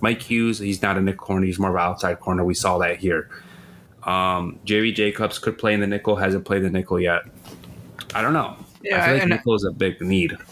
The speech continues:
Speaker 2: I think just a corner in general. I think that's why when you look at all these mock drafts, not to get too deep into the draft talk, but, like, that's why you see with that second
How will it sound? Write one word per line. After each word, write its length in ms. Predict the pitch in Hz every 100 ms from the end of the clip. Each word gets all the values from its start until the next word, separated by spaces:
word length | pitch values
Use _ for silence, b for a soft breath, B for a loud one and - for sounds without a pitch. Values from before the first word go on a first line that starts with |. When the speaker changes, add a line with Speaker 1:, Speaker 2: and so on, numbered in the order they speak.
| -
Speaker 2:
I 120 | 151
think 440 | 151 185 165 131 -
just 220 | 113 -
a 20 |
corner 340 | - 120 104
in 100 | 92
general. 280 | 90 92 98
I 40 | 95
think 160 | 120
that's 200 | 117 107
why 200 | 120 110
when 120 | 104 101
you 100 | 92
look 200 | 95 107
at 80 |
all 100 | 95
these 180 | 98 98
mock 220 | 110 101
drafts, 240 | - 101 117
not 140 | 139
to 60 | -
get 140 | 98
too 80 | 113
deep 200 | 98 98
into 120 | 101
the 80 | 90
draft 320 | 85 104 101
talk, 200 | 107 92 -
but, 80 |
like, 200 | 98 98
that's 260 | 117 117 -
why 140 | 117
you 140 | 104 98
see 440 | - - 104 104
with 200 | 101 98
that 160 | 98 95
second 460 | - 98 101 90